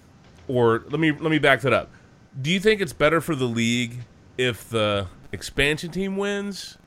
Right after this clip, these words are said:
or if the Caps win? I mean, we're not even talking about what you think's actually gonna happen. What do you think is act-, would be more significant for the league, or do you think, like, the league would prefer?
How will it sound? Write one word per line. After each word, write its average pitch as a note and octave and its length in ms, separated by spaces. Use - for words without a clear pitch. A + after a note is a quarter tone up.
or B2+ 240
if A#2 520
the G#2+ 80
Caps A2+ 500
win? F2 320
I - 40
mean, A2+ 320
we're D3+ 80
not G3 100
even F#3 100
talking F3+ 200
about D#3+ 180
what D#3+ 160
you D3 100
think's D#3+ 280
actually C#3+ 240
gonna B2 160
happen. A#2 480
What E3+ 100
do A3 60
you A#3+ 60
think G3+ 220
is C3 120
act-, C#3 260
would B2+ 220
be C#3+ 140
more C3 220
significant A2 580
for A2 120
the F#2 80
league, F2 380
or F#2 220
do A#2+ 120
you B2+ 100
think, C#3+ 220
like, A#2+ 180
the A#2 80
league A2 320
would G#2 160
prefer? E2+ 480